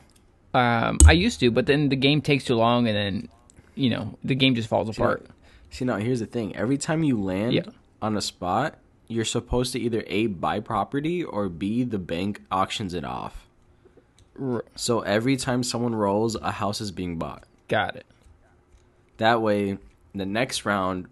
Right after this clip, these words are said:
Speaker 2: no, pretty much where you land, you'll end up having to pay somebody for that spot. And then that's what creates the rent, and that's what stops you from, stops the game from being, like, a hundred turns long.
Speaker 1: Got it, got it.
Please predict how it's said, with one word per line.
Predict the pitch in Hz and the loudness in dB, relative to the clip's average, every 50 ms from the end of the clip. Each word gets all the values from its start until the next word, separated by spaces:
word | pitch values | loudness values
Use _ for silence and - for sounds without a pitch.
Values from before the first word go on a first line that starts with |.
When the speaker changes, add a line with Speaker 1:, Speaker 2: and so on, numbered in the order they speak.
| - - | -16 -12
Speaker 2:
no, | 104 98 104 98 95 104 107 | -8 -6 -6 -4 -4 -4 -4
pretty | - - - - 135 139 | -6 -8 -10 -6 -4 -2
much | 135 135 127 127 - | 0 0 -2 -2 -4
where | 120 113 117 | -2 -2 -2
you | 117 117 | 0 -2
land, | 101 92 92 95 101 104 113 120 127 - - - - - _ | -2 -4 -4 -2 -2 -4 -4 -6 -12 -16 -20 -20 -20 -20 _
you'll | 104 107 107 | -6 -4 -4
end | 110 113 | -2 -4
up | 107 - | -6 -6
having | - 110 107 107 110 104 | -6 -6 -6 -6 -6 -8
to | - - | -8 -10
pay | - - 104 95 | -8 -6 -6 -6
somebody | 92 - - 87 90 92 90 90 90 87 | -6 -6 -8 -8 -6 -6 -4 -4 -6 -6
for | - - - 95 90 | -10 -10 -10 -8 -8
that | 82 76 80 - | -6 -8 -8 -10
spot. | - - 87 85 87 104 120 - - _ _ _ _ _ _ _ _ _ _ _ _ _ _ _ - - _ - 208 - - - | -8 -6 -6 -4 -4 -4 -6 -8 -14 _ _ _ _ _ _ _ _ _ _ _ _ _ _ _ -20 -20 _ -18 -18 -18 -14 -10
And | - 98 | -8 -6
then | 101 98 | -4 -2
that's | 98 101 107 107 - | 0 -2 -2 -2 -2
what | 120 107 | -6 -8
creates | - - - 107 101 101 101 - - | -8 -6 -4 -4 -2 -4 -4 -6 -8
the | - 92 | -8 -6
rent, | 87 90 92 92 95 92 - - - - | -6 -4 -4 -4 -4 -6 -8 -14 -18 -12
and | - 101 104 98 | -6 -6 -2 0
that's | 98 104 - - | -2 -2 -2 -4
what | 113 104 92 - - _ _ _ _ _ _ _ - - - | -4 -6 -6 -8 -14 _ _ _ _ _ _ _ -20 -18 -14
stops | - - - - - _ - 101 101 117 113 - - | -10 -10 -10 -10 -10 _ -4 -2 -2 -2 -4 -6 -6
you | 104 101 95 | -6 -6 -8
from, | - - 101 98 95 92 92 95 90 95 98 - _ _ _ _ _ _ _ _ _ | -6 -8 -8 -8 -8 -8 -10 -10 -12 -14 -16 -16 _ _ _ _ _ _ _ _ _
stops | - - - 113 98 104 - | -10 -8 -4 -2 -4 -4 -4
the | - 120 | -8 -10
game | 107 110 104 104 | -6 -6 -6 -6
from | 104 - 104 | -6 -8 -6
being, | 95 104 107 107 101 | -4 -2 -2 -2 -2
like, | 95 98 - | -4 -6 -6
a | - - | -8 -10
hundred | - - - 123 117 110 120 113 - | -8 -6 -6 -6 -4 -4 -6 -6 -6
turns | - 120 107 107 113 101 | -6 -6 -6 -6 -8 -8
long. | 95 90 92 92 90 90 87 87 - _ _ _ _ - 139 | -10 -8 -8 -8 -8 -8 -12 -14 -18 _ _ _ _ -6 -2
Speaker 1:
Got | 131 139 127 117 110 110 | 2 4 4 4 4 2
it, | 117 | 0
got | 107 - 101 110 | 0 0 0 2
it. | 104 - - | 0 -2 -6